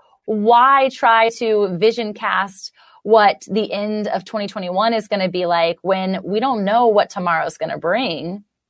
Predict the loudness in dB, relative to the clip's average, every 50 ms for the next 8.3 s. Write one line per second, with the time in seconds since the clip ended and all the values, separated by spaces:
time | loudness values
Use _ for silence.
0 | _ -4 -4 0 2 4 4 4 4 2 0 0 2 2 2 2 2 2 2 2
1 | 2 2 0 0 -2 -4 -6 -6 -4 -4 -4 -4 -4 -2 0 0 2 0 0 0
2 | -2 -2 -2 -4 -4 -6 -10 -14 -18 _ _ _ _ _ _ _ -10 -6 -4 -2
3 | -2 -2 0 0 -2 -2 -4 -8 -12 -10 -8 -6 -6 -4 -2 -2 -4 -4 -4 -6
4 | -8 -6 -6 -6 -4 -4 -6 -6 -6 -8 -6 -4 -4 -4 -4 -6 -10 -8 -4 2
5 | 4 6 6 6 6 4 2 0 -2 -4 -4 -6 -6 -8 -12 _ -20 -20 -16 _
6 | 2 4 4 4 4 4 4 4 4 4 4 4 2 2 2 0 0 -2 -2 -6
7 | -6 -4 -4 -4 -2 -2 -2 -2 0 0 0 0 -2 -2 -6 -12 -18 -18 -10 -4
8 | 0 2 2 2 2